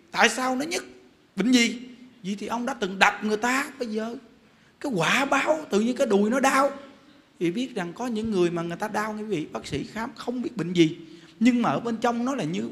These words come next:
bao nhiêu mũi kim nó chích, chích, chích, chích, chích, chích, chích, chích, chích, chích, chích, chích, chích, chích, chích.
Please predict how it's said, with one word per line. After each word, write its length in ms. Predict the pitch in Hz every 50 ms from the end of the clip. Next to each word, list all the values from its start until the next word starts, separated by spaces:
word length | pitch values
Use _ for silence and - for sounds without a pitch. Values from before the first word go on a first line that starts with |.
| -
bao 320 | - - - 240 247 254 254
nhiêu 160 | 262 254 254
mũi 200 | 196 170 196 226 -
kim 200 | 254 254 247 247
nó 60 | 262 - -
chích, 120 | - 339 - - - -
chích, 280 | - 302 302 - - - -
chích, 100 | - 226 - - -
chích, 120 | - 277 - - - -
chích, 120 | 277 - - - -
chích, 120 | 277 - - -
chích, 200 | 269 - - -
chích, 160 | 277 277 -
chích, 300 | 277 - - - 214 -
chích, 0 | 175 - -
chích, 120 | - 165 - 156 147
chích, 120 | - 143 -
chích, 260 | 156 - - 143 -
chích, 100 | 151 143 -
chích. 100 | -